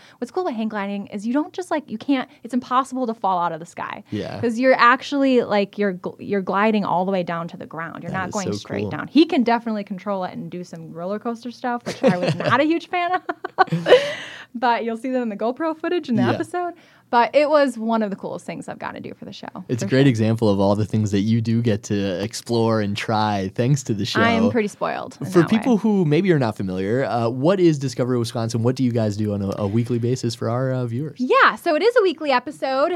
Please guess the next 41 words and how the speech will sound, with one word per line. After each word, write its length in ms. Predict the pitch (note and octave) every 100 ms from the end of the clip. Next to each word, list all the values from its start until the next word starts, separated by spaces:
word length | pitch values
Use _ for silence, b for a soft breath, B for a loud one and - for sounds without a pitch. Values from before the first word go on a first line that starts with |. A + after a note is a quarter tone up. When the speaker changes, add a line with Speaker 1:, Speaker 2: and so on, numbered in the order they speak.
| D#4
Speaker 1:
our 100 | B3
weekly 260 | C4 C#4 C4
show. 420 | - A3+ G#3 B3+
It's 160 | A#3+ B3+
a 60 |
thirty-minute 500 | A#3+ A#3 C4 A#3+ G#3+
program 760 | - G#3 G3+ G#3 G3 G3 G#3 A3 G3
that 340 | G#3 G3 - _ -
airs 280 | G#3+ G#3+ -
across 380 | - A#3+ C#4 -
the 120 | D4
Midwest. 580 | G#3 D3 D#3+ F3 A#3+ A3+
A 20 |
lot 140 | G3+
of 60 | A#3
people 260 | B3+ A#3 A3
here 160 | G#3
in 80 | G3
Wisconsin 640 | F#3+ - F#3+ G3 E3+ F3 E3
don't 240 | E3 D#3+
realize 380 | E3+ D#3+ E3 F#3
that 160 | E3+
actually 420 | D#3 E3 - G3+ F#3+ -
is 140 | E3+
Midwest. 760 | F3+ E3+ E3+ E3 F3+ - - -
And 260 | F3+ D#3+ E3+
then, 140 | E3
of 80 | F3
course, 380 | F3+ F#3 - -
it 120 | F3+
streams 320 | - F#3 F3+
online 360 | E3+ E3 E3 E3+
too, 240 | - F3
worldwide, 560 | E3+ E3 F3 F#3+ F3 F#3
believe 260 | F#3 E3+ F3+
it 40 |
or 80 | E3
not. 240 | E3 A#3 B B B B _
And, 400 | G#3 G#3+ G#3+ G#3+
um, 600 | G#3+ G#3 G#3 G#3 G#3 G3
we, 500 | G#3+ A#3 C4 C#4 D4